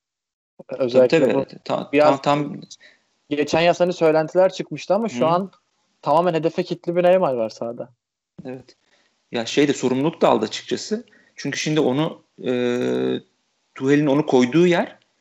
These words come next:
Speaker 1: çok da böyle oynadığı bir yer değil aslında. Neymar daha çok işte kanatta, açıkta deplase olan. E, oradan gelen, e, derinden gelen bir, e, oyuncu. Hani öyle oynuyor. O, oyun stili o. Ama bu sefer hani orta sahaya geldi, top aldı, derine gitti, oyun kurdu.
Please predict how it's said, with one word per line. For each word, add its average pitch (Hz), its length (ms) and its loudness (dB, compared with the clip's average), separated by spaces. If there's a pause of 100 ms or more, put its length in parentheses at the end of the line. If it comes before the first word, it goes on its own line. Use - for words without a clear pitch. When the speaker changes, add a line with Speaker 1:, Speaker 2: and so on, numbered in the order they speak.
(400)
Speaker 1:
çok 156 280 -6
da 151 120 2
böyle 160 140 6
oynadığı 151 380 0
bir 156 40 -2
yer 151 180 0
değil 151 260 -4
aslında. 117 280 -6
Neymar 127 300 -6
daha 127 120 -2
çok - 160 -14
işte - 160 -8
kanatta, 127 400 -6
açıkta 127 380 -4
deplase 113 400 -6
olan. 110 180 -8 (640)
E, 117 300 -8
oradan 127 480 2
gelen, 104 400 -2
e, 107 120 -10
derinden 127 360 0
gelen 101 260 -2
bir, 101 120 -10 (160)
e, 101 320 -12
oyuncu. 104 460 -10
Hani 117 120 -4
öyle 131 200 4
oynuyor. 104 360 -2 (380)
O, 113 280 -8
oyun 117 120 -4
stili 123 400 -12
o. 175 100 -10 (640)
Ama 123 160 -4
bu 143 40 -6
sefer 165 340 0
hani 156 220 0
orta 143 380 0
sahaya 123 280 2
geldi, 117 320 -2
top - 240 -8
aldı, 113 300 0
derine 123 260 0
gitti, 127 260 -8
oyun 123 220 -4
kurdu. 131 440 -4